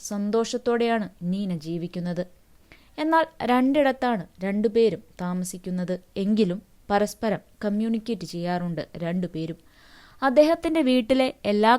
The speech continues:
കാര്യങ്ങളിലും നീന പോകാറുണ്ട്. അതുപോലെ തന്നെ നീനയുടെ വീട്ടിലെ എല്ലാ കാര്യത്തിനും അദ്ദേഹവും എത്താറുണ്ട്. ആൺതുണയുള്ളപ്പോഴാണ് സ്ട്രെസ്. കാരണം രാവിലെ ചായ ഉണ്ടാക്കി കൊടുക്കണം,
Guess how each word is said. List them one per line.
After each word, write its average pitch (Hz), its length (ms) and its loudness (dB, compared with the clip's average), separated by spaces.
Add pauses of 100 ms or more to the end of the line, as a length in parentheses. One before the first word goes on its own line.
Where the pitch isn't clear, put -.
കാര്യങ്ങളിലും 233 540 2 (200)
നീന 214 180 -2 (100)
പോകാറുണ്ട്. 170 560 -8 (440)
അതുപോലെ 175 420 -2
തന്നെ 190 180 -2 (400)
നീനയുടെ 240 540 2
വീട്ടിലെ 226 320 -2 (160)
എല്ലാ 190 220 -2 (120)
കാര്യത്തിനും 214 460 -2 (220)
അദ്ദേഹവും 180 500 -2 (140)
എത്താറുണ്ട്. 156 440 -8 (760)
ആൺതുണയുള്ളപ്പോഴാണ് 285 1120 4 (200)
സ്ട്രെസ്. 185 400 -6 (360)
കാരണം 196 320 2 (440)
രാവിലെ 202 340 4 (200)
ചായ 190 420 2
ഉണ്ടാക്കി 208 380 -4
കൊടുക്കണം, 190 400 -4